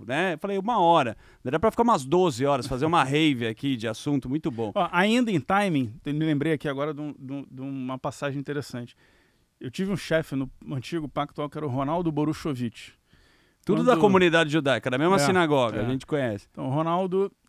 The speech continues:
Speaker 2: o Ronaldo foi meu chefe no banco, saiu em dois mil e nove, com a turma que fundou a vinte. Mais ou menos ali em dois mil e nove, dois mil e dez, eles começaram um projeto que era uma plataforma de investimentos online chamada Apogeu.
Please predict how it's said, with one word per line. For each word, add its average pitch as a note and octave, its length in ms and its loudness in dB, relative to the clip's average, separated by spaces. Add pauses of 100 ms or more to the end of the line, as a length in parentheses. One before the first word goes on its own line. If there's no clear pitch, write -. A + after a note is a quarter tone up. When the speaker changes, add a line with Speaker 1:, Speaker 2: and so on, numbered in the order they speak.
(140)
Speaker 2:
o C3+ 80 -8
Ronaldo D#3 800 -4
foi D3 160 -4
meu D3+ 100 -2
chefe C#3+ 260 -8
no F#3+ 80 -6
banco, D#3+ 300 -6
saiu C#3+ 220 -4
em D3 40 -6
dois C#3+ 240 -6
mil D#3 120 -4
e - 20 -6
nove, E3+ 380 -6 (400)
com E3 100 -8
a D3+ 40 -4
turma D3+ 360 -6
que - 100 -20
fundou D3+ 360 -4
a - 20 0
vinte. B2 460 -6 (960)
Mais A3 220 -4
ou G#3+ 60 -2
menos F3+ 240 -4
ali C#3+ 180 -2
em D3 80 -4
dois C3+ 140 -2
mil C3+ 100 -2
e - 20 -2
nove, C3 240 -4
dois C#3+ 160 -6
mil D3 120 -6
e - 20 -10
dez, D#3+ 460 -6 (220)
eles D#3 180 -10
começaram E3 500 -6
um D#3+ 100 -6
projeto C#3+ 540 -2
que C#3+ 80 -10
era C#3 60 -6
uma C3+ 100 -6
plataforma C3 680 -8
de C3+ 100 -4
investimentos B2+ 580 -8
online D3 260 -8
chamada D#3 360 -8
Apogeu. B2 520 -2